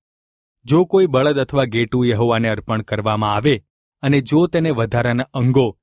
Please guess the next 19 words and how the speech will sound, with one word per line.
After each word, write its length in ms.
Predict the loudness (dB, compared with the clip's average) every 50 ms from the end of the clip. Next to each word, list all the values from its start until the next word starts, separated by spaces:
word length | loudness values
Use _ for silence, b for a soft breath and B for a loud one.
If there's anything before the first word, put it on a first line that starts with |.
| _ _ _ _ _
કે 160 | -2 -2 -2 -2
ઓછા 340 | 0 2 2 2 2 0 -2
અંગો 340 | 0 0 -2 -2 -2 -2 0
હોય, 300 | 2 2 0 0 -2 -6 -10 _ _ _ _ _ _ 0
તેવાને 480 | 2 2 2 2 0 0 -2 -4 -4 -4
ઐચ્છિક 420 | -4 -4 -4 -4 -4 -4 -2 0
અર્પણ 340 | -2 -2 -2 -2 -4 -4 -4
તરીકે 600 | -2 -2 0 0 0 0 0 0 -2 -2 -2 -4 -6 _ _ _ _
અર્પણ 400 | 0 0 0 0 0 -2 -2 -2
કરવાની 460 | -2 -4 -4 -2 -2 -2 -2 -2 -4
છૂટ 300 | -6 -2 -2 -2 -2 -2
છે, 260 | -4 -4 -4 -4 -4 -6 _ _ _ _ _ _ _ _ -2
પણ 140 | 0 0
માનતાને 540 | 2 0 0 0 0 -2 0 0 0 0 -2
સારું 480 | -2 -2 0 0 0 0 -2 -4 -6 -10 _ _ _
તે 100 | 0 0
માન્ય 380 | 2 2 0 0 0 -2 -2 -2
નહીં 260 | 0 0 0 -2 -2
કરાય. 300 | -2 -2 -2 -2 -2